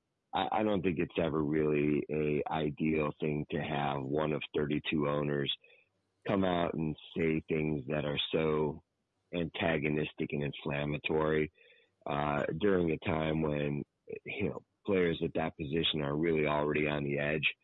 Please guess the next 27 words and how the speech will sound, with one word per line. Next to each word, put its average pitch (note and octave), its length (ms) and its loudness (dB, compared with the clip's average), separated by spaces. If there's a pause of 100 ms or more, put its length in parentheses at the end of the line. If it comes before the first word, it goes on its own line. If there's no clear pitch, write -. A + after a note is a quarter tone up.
(480)
And D#2+ 280 0
so D#2+ 440 2 (200)
I E2+ 200 -4
think, E2+ 360 0
um, D#2 720 0 (140)
the D#2 640 2
organizations D#2 1120 0 (100)
that, D2+ 260 -2
when D#2 280 0
asked D#2+ 360 -4
about D#2 280 -4
the D2 80 -2
running C#2+ 260 -2
back D2 260 -2
situation, D2+ 800 0 (640)
tend G#2+ 140 4
to F2 100 2 (120)
take D#2+ 160 0
a - 20 2
little E2 220 2
more D#2+ 200 2
of C#2+ 100 0
a C#2+ 180 -2
diplomatic E2 880 0
or C#2 460 -2 (100)
philosophical, D#2+ 1000 0 (520)
um, C#2+ 640 -2